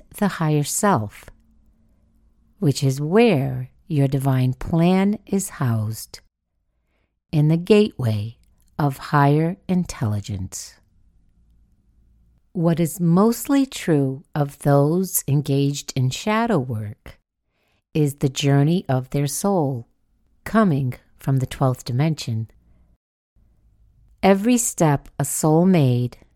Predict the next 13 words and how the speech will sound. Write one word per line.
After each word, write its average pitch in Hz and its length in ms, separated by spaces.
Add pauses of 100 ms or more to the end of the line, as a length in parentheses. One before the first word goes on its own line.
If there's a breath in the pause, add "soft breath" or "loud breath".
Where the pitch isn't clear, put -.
(140)
from 147 220
its 147 180
creation 170 880
of 147 120
formless 156 640
energy 135 760
from 185 380
love 131 480 (1000)
to 185 140
coming 165 400
down 151 320
the 147 100
ladder 151 720